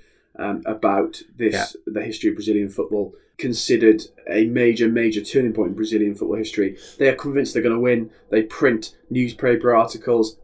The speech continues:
Speaker 1: the day of the final, celebrating the fact they've already won the World Cup,
Speaker 2: Yeah.
Speaker 1: declaring themselves as world champions.
Speaker 2: Brazil world champions,
Speaker 1: You know,
Speaker 2: yeah.
Speaker 1: like you'd have now, you'd have the scarf saying that they've won, the T-shirt printed saying they're champions.
Speaker 2: The half and half scarf.
Speaker 1: Yeah,
Speaker 2: <laughs>
Speaker 1: saying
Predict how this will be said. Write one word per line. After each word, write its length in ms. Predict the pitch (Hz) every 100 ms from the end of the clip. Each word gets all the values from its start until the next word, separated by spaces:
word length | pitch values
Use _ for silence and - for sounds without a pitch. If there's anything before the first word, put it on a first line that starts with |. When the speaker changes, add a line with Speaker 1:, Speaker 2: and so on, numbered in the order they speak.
| -
Speaker 1:
the 80 | 123
day 260 | 135 131
of 160 | 131 123
the 80 | 117
final, 460 | 135 123 113 104
celebrating 680 | 110 - 131 123 123 117 120
the 80 | 117
fact 200 | 120 110
they've 140 | 113 113
already 220 | 113 110
won 160 | 110
the 80 | 107
World 300 | 110 110 104
Cup, 200 | - 104
Speaker 2:
Yeah. 160 | 104 101
Speaker 1:
declaring 300 | 123 120 120
themselves 420 | 113 120 113 110
as 40 | 117
world 180 | 107 -
champions. 420 | 120 110 117 110
Speaker 2:
Brazil 320 | 110 120 117
world 160 | 117 117
champions, 360 | 120 117 113
Speaker 1:
You 60 | 127
know, 280 | 123 120 110
Speaker 2:
yeah. 180 | - 139 - -
Speaker 1:
like 260 | 147 135
you'd 80 | 127
have 160 | 123 120
now, 240 | 127 123
you'd 120 | 127 123
have 160 | 110
the 60 | 110
scarf 640 | - - 123 120 123 -
saying 520 | - - 123 120 120 110
that 120 | 101
they've 200 | 120 110
won, 460 | 117 120 117 120 - -
the 80 | 101
T-shirt 480 | - 120 - 117 -
printed 400 | 127 113 127 -
saying 280 | 123 117 113
they're 100 | 117
champions. 640 | 127 113 107 113 113 110
Speaker 2:
The 60 | 120
half 220 | 123 123
and 100 | 120
half 160 | 113 -
scarf. 340 | 127 123 120
Speaker 1:
Yeah, 640 | 127 127 123 120 170 - 185
Speaker 2:
<laughs> 0 |
Speaker 1:
saying 380 | 143 127 127